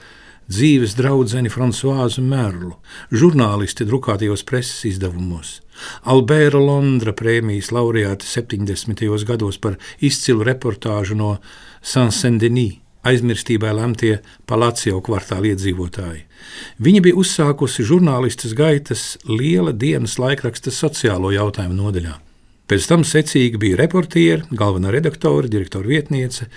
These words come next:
redakcijas direktore, līdz beidzot zaudēja vēlēšanās uz avīzes direktoras vietu. Pašlaik Fransuāze bija redakcijas padomniece.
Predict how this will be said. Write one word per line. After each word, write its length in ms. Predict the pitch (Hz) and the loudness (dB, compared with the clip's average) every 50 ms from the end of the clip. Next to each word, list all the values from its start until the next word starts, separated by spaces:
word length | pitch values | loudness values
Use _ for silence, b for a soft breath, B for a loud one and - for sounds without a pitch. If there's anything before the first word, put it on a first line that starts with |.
| B B B | B B B
redakcijas 600 | 113 113 104 104 - - - - 95 90 82 82 85 | 2 2 2 2 0 -2 -2 -2 -2 -2 -2 -4 0
direktore, 800 | 95 120 160 165 151 - - - 160 147 147 151 147 143 - B B B B B B B B B B B B B - | 2 2 2 2 0 -2 0 2 2 4 4 2 0 -2 -4 B B B B B B B B B B B B B -2
līdz 220 | 98 95 87 104 | -2 -2 0 2
beidzot 480 | 113 156 190 208 156 165 170 160 151 123 | 4 4 4 4 4 4 4 4 4 0
zaudēja 460 | 107 95 131 131 131 117 117 110 104 | 0 2 4 4 4 4 4 2 2
vēlēšanās 720 | 117 123 135 127 120 107 - - 117 110 107 104 - - 110 | 2 2 2 2 0 0 0 -2 0 0 0 -2 -2 -4 -4
uz 220 | 104 95 92 - - | -4 -4 -6 -8 -8
avīzes 540 | - 120 131 117 107 101 101 95 101 95 92 | -4 -2 0 0 2 0 0 -2 -4 -2 -2
direktoras 640 | 104 98 90 - - - 90 82 82 85 - - 95 | 0 -2 -2 -4 -6 -8 -8 -8 -8 -10 -10 -8 -8
vietu. 380 | 90 87 85 - _ - - - _ _ _ _ - - _ _ _ _ _ | -8 -8 -8 -10 _ -20 -20 -20 _ _ _ _ -20 -20 _ _ _ _ _
Pašlaik 380 | - 113 - - 208 208 208 - | -6 -4 0 2 2 0 2 2
Fransuāze 560 | 175 175 151 - - 165 165 156 147 131 135 | 2 2 2 2 2 2 2 2 2 0 2
bija 160 | 131 127 127 | 2 2 2
redakcijas 480 | - 135 131 127 - - 143 131 117 - - | 2 0 -2 -4 -2 -4 -2 -2 -2 -4 0
padomniece. 720 | - 143 101 90 82 80 82 80 80 78 - - - - | 0 0 0 0 -2 -4 -4 -6 -6 -8 -8 -10 -12 -12